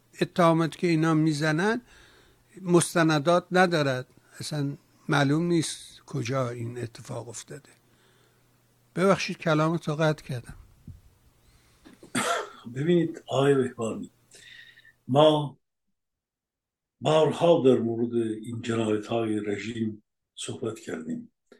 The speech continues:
Speaker 2: برای ما، مردم ما روشنه که این جنایتکاران به سند و علائم جرم و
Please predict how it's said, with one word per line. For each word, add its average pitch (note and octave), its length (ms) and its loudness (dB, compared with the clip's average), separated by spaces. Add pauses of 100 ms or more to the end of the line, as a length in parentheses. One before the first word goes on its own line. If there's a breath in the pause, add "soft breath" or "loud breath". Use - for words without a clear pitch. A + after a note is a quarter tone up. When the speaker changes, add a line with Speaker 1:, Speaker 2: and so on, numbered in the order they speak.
(380 soft breath)
Speaker 2:
برای E3 280 8
ما، E3+ 520 4
مردم B2+ 340 2
ما D3 380 2
روشنه B2 680 0
که - 220 -20 (800 soft breath)
این C3 160 0
جنایتکاران A#2+ 800 2
به A#2+ 80 -2
سند A#2+ 540 0
و G2+ 240 -2 (1800)
علائم C#3+ 560 6
جرم C3 460 6
و G#2 200 -6